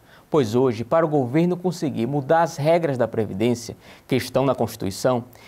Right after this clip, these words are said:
ele precisa dos votos de trezentos e oito deputados e quarenta e nove senadores, em dois turnos de votação. E caso estas regras saiam da Constituição, seria necessário apenas os votos de duzentos e cinquenta e sete deputados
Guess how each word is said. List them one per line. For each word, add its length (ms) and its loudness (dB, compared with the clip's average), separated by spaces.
ele 180 4
precisa 480 -2
dos 200 -2
votos 340 0
de 80 -2
trezentos 640 0
e 80 2
oito 240 0
deputados 760 -4
e 80 -2
quarenta 520 2
e 40 2
nove 280 0
senadores, 760 -4
em 140 2
dois 280 2
turnos 440 -2
de 80 0
votação. 560 -2
E 80 -4
caso 440 0
estas 320 0
regras 440 0
saiam 400 2
da 120 2
Constituição, 680 -4
seria 360 4
necessário 560 2
apenas 420 0
os 120 -4
votos 400 -2
de 100 -2
duzentos 420 -2
e 20 -16
cinquenta 280 -2
e 40 -2
sete 260 -2
deputados 760 -2